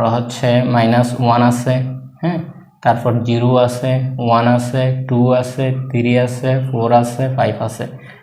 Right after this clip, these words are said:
লিখলাম, লিখার পর এখন বাদ দিতে হবে। কিসের মান বাদ দিতে হবে? মান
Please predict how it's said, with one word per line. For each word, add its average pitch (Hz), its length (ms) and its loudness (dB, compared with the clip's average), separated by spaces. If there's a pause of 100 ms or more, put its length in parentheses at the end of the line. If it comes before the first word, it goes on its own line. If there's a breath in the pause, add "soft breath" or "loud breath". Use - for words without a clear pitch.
লিখলাম, 123 360 0 (400 loud breath)
লিখার 147 400 4
পর 147 180 4 (120)
এখন 143 240 2
বাদ 139 220 4
দিতে 113 200 0
হবে। 117 260 2 (140)
কিসের 147 340 0
মান 151 180 2
বাদ 147 180 4
দিতে 143 220 2
হবে? 143 280 4 (500 loud breath)
মান 123 180 4